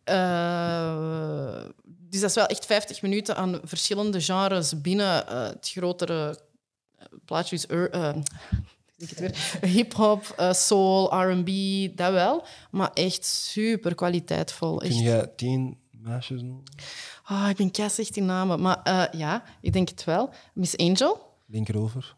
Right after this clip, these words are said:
Speaker 1: Ja.
Speaker 2: Shout out.
Speaker 1: Eh, maar in, in het bredere plaatje, hè, of echt puur hip-hop?
Speaker 2: Weet je, pi-,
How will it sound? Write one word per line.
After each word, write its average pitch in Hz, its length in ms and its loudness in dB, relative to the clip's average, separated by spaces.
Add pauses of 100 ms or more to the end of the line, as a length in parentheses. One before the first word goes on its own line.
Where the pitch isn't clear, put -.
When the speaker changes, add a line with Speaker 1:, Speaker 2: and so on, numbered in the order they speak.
(120)
Speaker 1:
Ja. - 420 -4
Speaker 2:
Shout - 240 -8
out. - 100 -2
Speaker 1:
Eh, 175 580 4
maar 208 200 6 (140)
in, 156 240 -8
in 214 100 4
het 196 140 2
bredere 208 340 4
plaatje, 175 400 0
hè, 226 100 4
of 196 80 0
echt 160 200 -2
puur 180 240 0
hip-hop? - 500 -4 (640)
Speaker 2:
Weet 120 140 -8
je, 135 100 -2
pi-, 123 200 -8